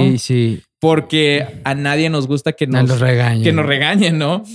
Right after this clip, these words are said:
Speaker 1: Pero lo necesitamos. Bro, le pegaste al punto número uno. Y, y lo segundo que dijiste es, ¿cuál es lo si-, eh, encuentra mentores?
Speaker 2: Encontrar mentores. Siempre es... es, nosotros como muchachos hay, hay, hay cosas que no sabemos de,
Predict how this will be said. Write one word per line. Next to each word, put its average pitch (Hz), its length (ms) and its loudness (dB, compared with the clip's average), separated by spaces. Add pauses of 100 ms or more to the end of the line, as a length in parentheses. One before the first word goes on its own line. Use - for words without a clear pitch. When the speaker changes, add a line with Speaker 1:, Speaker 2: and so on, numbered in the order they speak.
(120)
Speaker 1:
Pero 151 220 2
lo 143 120 2
necesitamos. 139 920 -2
Bro, 143 340 -2
le 139 100 0
pegaste 131 400 -2
al 143 140 -4
punto 151 320 -2
número 147 320 -2
uno. 170 200 0
Y, 143 40 0 (240)
y 143 60 0
lo 135 140 0
segundo 170 480 0
que 190 120 0
dijiste 165 400 -4
es, 156 300 -2
¿cuál 170 160 -2
es 175 60 -2
lo 175 140 -4
si-, 160 220 -12
eh, 147 260 -4 (260)
encuentra 143 360 -2
mentores? 135 480 0
Speaker 2:
Encontrar 135 400 2
mentores. 139 500 2
Siempre 156 380 4
es... - 300 -2 (160)
es, 156 260 0 (960)
nosotros 160 340 2
como 175 160 4
muchachos 151 720 0
hay, 139 220 0
hay, 143 240 -2
hay 127 140 -2
cosas 139 320 -2
que 131 140 -4
no 120 160 -2
sabemos 104 400 -4
de, 87 160 -8